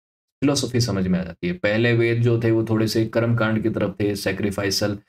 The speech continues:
रिचुअल्स, और उनके ऊपर ज़्यादा फोकस था अर्ली पीरियड में वेदों के। और फिर जब उपनिषद आए तो सैक्रिफाइस का जो कॉन्सेप्ट था वो थोड़ा थोड़ा पीछे हो गया, और एनिमल्स की तरफ जो है वो थोड़ा सा जो है लोग जो हैं वो थोड़ा सा सैक्रिफाइस से हटके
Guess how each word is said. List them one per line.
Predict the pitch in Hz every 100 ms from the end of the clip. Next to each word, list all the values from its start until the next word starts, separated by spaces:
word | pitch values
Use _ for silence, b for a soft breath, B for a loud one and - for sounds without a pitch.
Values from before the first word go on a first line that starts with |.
| b b -
रिचुअल्स, | 95 95 92 104 98 110 107 101
और | - 101
उनके | 101 104
ऊपर | 95 101
ज़्यादा | 98 98 101 101 - _ _ _ _ _
फोकस | 123 123 127 120
था | 101
अर्ली | 101 110 107 110 107 92 - _
पीरियड | 107 101 95
में | 95 110 120
वेदों | 92 92 95
के। | 101
और | 104
फिर | 101 110
जब | 110 104
उपनिषद | 104 120 120 127 120
आए | 110 113
तो | 117
सैक्रिफाइस | 113 107 117 120 120 113 117 -
का | 110
जो | 104 107 104 B _ _ -
कॉन्सेप्ट | 107 104 110 92 -
था | 101
वो | 104 107
थोड़ा | 104 95
थोड़ा | 98
पीछे | 92 - 90 107
हो | 95
गया, | 92 95 98
और | 98 -
एनिमल्स | 95 98 98 95 98 - -
की | 104
तरफ | 90 95 95 -
जो | 92
है | 107
वो | 123
थोड़ा | 120 101
सा | 95 110 127 B B B -
जो | 98
है | 98 95
लोग | 95 110 110
जो | 104
हैं | 98
वो | 104 104
थोड़ा | 95 95
सा | 131
सैक्रिफाइस | 127 117 123 127 123 120
से | 117
हटके | 98 90 139